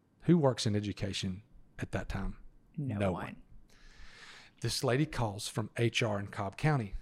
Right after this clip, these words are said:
Speaker 1: She says, "Hey, Jackie, this is Cheryl." Her name was Cheryl. I remember this lady like it was yesterday. "Is this is Cheryl? I've, uh, just calling to get your praxis scores.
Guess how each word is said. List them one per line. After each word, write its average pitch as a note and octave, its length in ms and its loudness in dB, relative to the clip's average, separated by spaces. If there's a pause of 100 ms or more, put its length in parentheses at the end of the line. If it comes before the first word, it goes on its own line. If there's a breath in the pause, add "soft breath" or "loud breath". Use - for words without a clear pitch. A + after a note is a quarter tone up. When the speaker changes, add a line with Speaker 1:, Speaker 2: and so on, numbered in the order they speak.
Speaker 1:
She - 220 -6
says, - 280 2
"Hey, A3+ 560 4
Jackie, A#2+ 500 2 (160)
this A2+ 220 2
is C3 80 0
Cheryl." A2+ 380 2
Her A#2+ 100 6
name A#2 120 2
was A2 100 -4
Cheryl. D3 240 2
I - 20 0
remember A#2+ 260 2
this A2 220 -2
lady A#2+ 260 -4
like A#2 120 -6
it C3+ 40 -8
was C3 80 -6
yesterday. - 320 -8 (380 soft breath)
"Is C3 140 2
this D#3 180 6
is E3+ 60 4
Cheryl? B2 400 4 (580 loud breath)
I've, C3 260 6
uh, B2 220 6
just A#2 260 0
calling D3+ 220 8
to D3+ 40 4
get D3 180 2
your B2 80 2
praxis C3+ 480 6
scores. A2 540 2